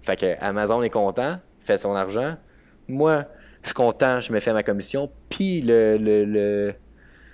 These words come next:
le followers de Monsieur Deals, bien, il, il, il est super content parce que lui, il vient de faire une bonne affaire. Fait qu'il est comme, toutes les parties sont contentes. Puis je pense que si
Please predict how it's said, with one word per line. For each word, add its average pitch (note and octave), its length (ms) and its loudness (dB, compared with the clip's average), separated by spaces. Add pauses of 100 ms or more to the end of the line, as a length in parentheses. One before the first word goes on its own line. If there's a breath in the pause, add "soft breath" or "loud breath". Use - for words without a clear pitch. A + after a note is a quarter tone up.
(140 soft breath)
le G#2+ 80 2
followers A2+ 420 4
de A#2 60 -2
Monsieur G#2+ 260 -2
Deals, A2+ 320 0
bien, G2+ 120 2
il, G2 100 0
il, G2 420 -2
il F#2+ 60 0
est F#2 40 -2
super G#2+ 300 0
content G#2+ 320 0
parce B2 160 -2
que A#2+ 80 -2
lui, A#2+ 320 2
il A2+ 60 -2
vient A2+ 120 2
de G#2 100 0
faire A2 120 0
une G#2 100 0
bonne G2 140 2
affaire. F#2 320 -4
Fait F#2+ 140 -4
qu'il - 180 -6
est F#2 60 -4
comme, F#2+ 380 -2 (920)
toutes E3 160 -2
les A#2+ 80 0
parties - 320 -4
sont A2+ 120 -4
contentes. A2 480 -4
Puis - 120 -16
je - 60 -14
pense A#2+ 200 -4
que A2 80 -4
si - 260 -8